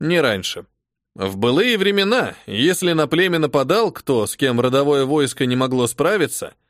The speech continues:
по законам предков самые слабые воины оставались сдерживать врага, чтобы дать возможность уйти самым сильным.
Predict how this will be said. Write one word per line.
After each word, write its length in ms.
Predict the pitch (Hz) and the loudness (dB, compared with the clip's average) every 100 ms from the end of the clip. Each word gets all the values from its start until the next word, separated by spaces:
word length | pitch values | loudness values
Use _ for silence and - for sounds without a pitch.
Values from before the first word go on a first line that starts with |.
| _ _ _ | _ _ _
по 100 | 113 | 0
законам 480 | 117 120 226 240 190 | 0 2 2 2 0
предков 560 | 175 226 226 170 101 | 2 0 0 -2 -2
самые 480 | - 160 220 208 175 | -2 -2 0 0 0
слабые 540 | 139 160 180 147 131 107 | 0 0 2 2 0 0
воины 520 | 123 175 165 143 127 | 0 0 0 0 0
оставались 580 | 120 120 135 202 180 123 | 0 0 0 2 0 0
сдерживать 580 | 113 170 135 147 139 | 0 0 0 0 0
врага, 480 | 120 120 113 123 170 - _ _ | 0 -2 0 0 -2 -6 _ _
чтобы 320 | - 269 214 | -4 0 2
дать 240 | 175 220 185 | 2 0 2
возможность 680 | 165 143 185 175 175 147 160 | 0 2 0 0 0 0 0
уйти 300 | 131 127 180 | 0 0 -2
самым 380 | - 165 151 139 | 0 0 0 0
сильным. 500 | - 151 104 82 | 0 0 -2 -6